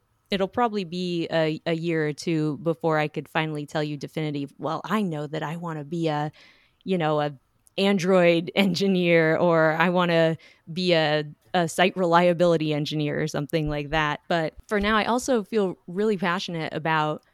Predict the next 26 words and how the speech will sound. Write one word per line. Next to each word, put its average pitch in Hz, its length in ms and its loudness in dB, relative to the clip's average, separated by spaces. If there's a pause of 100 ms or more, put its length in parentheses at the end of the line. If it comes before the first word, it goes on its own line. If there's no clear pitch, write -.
becoming 269 360 0
an 165 100 -4
advocate, 160 720 -2
especially 170 500 -6
for 160 600 -2 (160)
arts - 480 2 (100)
in 233 280 0
education 247 960 -4 (100)
and 175 340 -2
how 185 360 0
that 170 220 0
can 214 360 -4
intersect 156 800 -6
with 156 380 0 (140)
technology. - 840 -8 (120)
So, 170 240 2
like, 160 280 0 (560)
steam 202 480 -2
programs, 147 800 -6
I 165 120 -2
wanna 165 480 -6
start - 280 -4
working 165 340 -6
with 151 140 -6
that 151 380 -2
and 151 300 -6